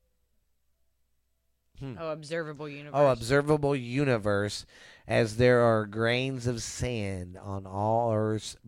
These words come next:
Speaker 1: beaches.
Speaker 2: Yeah, there's a lot of stars.
Speaker 1: Yeah, that makes
Speaker 2: Honestly,
Speaker 1: sense.
Speaker 2: if you think about the actual size of the entire universe, it's, we're
Speaker 1: Pretty
Speaker 2: pretty
Speaker 1: freaking huge.
Speaker 2: we're pretty minute.
Speaker 1: Just think, though, what if this is, like,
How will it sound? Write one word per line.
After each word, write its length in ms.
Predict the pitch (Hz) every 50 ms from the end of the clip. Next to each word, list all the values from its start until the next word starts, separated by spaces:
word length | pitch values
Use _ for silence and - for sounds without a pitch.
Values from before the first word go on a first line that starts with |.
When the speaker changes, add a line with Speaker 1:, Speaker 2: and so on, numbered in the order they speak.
| 113 107
Speaker 1:
beaches. 800 | - 120 107 98 - - - - - 76 - - - - - - _ _ _ _ _ _ _ _ _ _ _ _ _ _ _ _ _ _ _ _ _ _ _ _ _ _ _ _ _ _ _ _ _ _ _ _
Speaker 2:
Yeah, 280 | - 220 233 233 226 220
there's 260 | 196 214 233 240 226
a 60 | 254
lot 240 | 220 190 180 180 175
of 100 | 160 151
stars. 540 | - - 147 123 123 127 131 143 - - - _ -
Speaker 1:
Yeah, 520 | 135 135 143 147 147 143 139 135 131 135 131 - - -
that 160 | - 143 151
makes 180 | 147 139 123 113
Speaker 2:
Honestly, 500 | 208 226 233 233 214 208 226 214 208 202
Speaker 1:
sense. 100 | 185 -
Speaker 2:
if 60 | 208
you 80 | 214 202
think 220 | - 233 233 220
about 280 | 226 202 208 196 196 -
the 140 | 196 175 165
actual 340 | 165 165 165 165 180 165
size 400 | 156 - - 120 123 139 156 151
of 140 | 156 147 143
the 120 | 151 151 143
entire 380 | 135 143 - 156 139 139 139
universe, 720 | 135 135 135 139 139 131 123 135 135 135 143 147 - -
it's, 360 | 143 127 - - - - - - -
we're 100 | 151 143
Speaker 1:
Pretty 160 | 143 135 127
Speaker 2:
pretty 160 | 131 147 143
Speaker 1:
freaking 300 | 139 123 110 - 107 104
huge. 440 | 95 104 110 107 104 101 95 - - -
Speaker 2:
we're 80 | 175
pretty 240 | 156 - 208 190 170
minute. 720 | 156 151 143 135 135 143 143 143 143 147 143 - - - - -
Speaker 1:
Just 260 | 175 214 - - -
think, 280 | - 143 156 160 - -
though, 280 | 101 90 85 78 73
what 160 | 73 78 113 127
if 300 | 135 131 - - - _
this 320 | - 120 123 - - -
is, 320 | 120 117 120 123 131 127 -
like, 380 | 101 82 71 71 - _ _